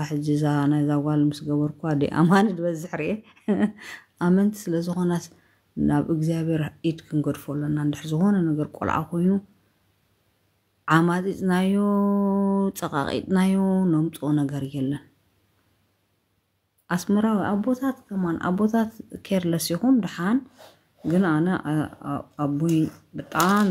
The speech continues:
ዝፈትዎ ስለ ዝኾንኩ ብጣዕሚ ካብ መጠን ንላዕሊ ኣወሽ ኩሉ ኣቦታት ከዓ ከምኡ ክትኮኑ ደቅኹም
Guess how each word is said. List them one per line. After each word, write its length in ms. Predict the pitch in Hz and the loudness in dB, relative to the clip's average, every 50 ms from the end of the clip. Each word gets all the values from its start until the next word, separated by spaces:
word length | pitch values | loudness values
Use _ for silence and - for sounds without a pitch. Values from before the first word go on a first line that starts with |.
| 165 | 0
ዝፈትዎ 360 | 156 156 - 160 156 160 160 156 | -2 -4 -8 -10 -10 -10 -10 -10
ስለ 180 | - - 151 147 | -8 -6 -4 -4
ዝኾንኩ 380 | 151 151 151 - 156 151 156 - - | -4 -4 -4 -4 -4 -4 -6 -6 -8
ብጣዕሚ 600 | 156 147 - - - - 170 185 202 214 214 208 185 | -8 -8 -8 -6 0 2 4 4 4 4 2 0 -2
ካብ 180 | 175 175 165 165 | -4 -4 -6 -6
መጠን 300 | 165 - - 156 160 160 | -6 -6 -8 -8 -6 -4
ንላዕሊ 320 | 151 147 139 - 151 175 196 - - _ _ _ _ _ _ _ _ _ _ _ _ _ _ _ - | -4 -4 -4 -4 -4 -4 -6 -6 -10 _ _ _ _ _ _ _ _ _ _ _ _ _ _ _ -6
ኣወሽ 300 | 160 156 170 175 - - - | -4 -2 -2 -2 -4 -6 -6
ኩሉ 200 | - 233 220 202 | -2 0 0 0
ኣቦታት 500 | - 143 156 160 - 160 156 160 160 156 | 0 -2 -4 -6 -6 -6 -6 -6 -6 -8
ከዓ 180 | - - - - | -8 -8 -8 -8
ከምኡ 300 | 151 - 175 - - 160 | -6 -8 -8 -6 -6 -6
ክትኮኑ 400 | 151 165 - - - 180 180 165 160 156 156 156 | -8 -8 -14 -12 -6 -4 0 2 2 4 2 2
ደቅኹም 480 | 165 180 - - - - - 185 185 | 2 0 -4 -4 -6 -2 0 0 0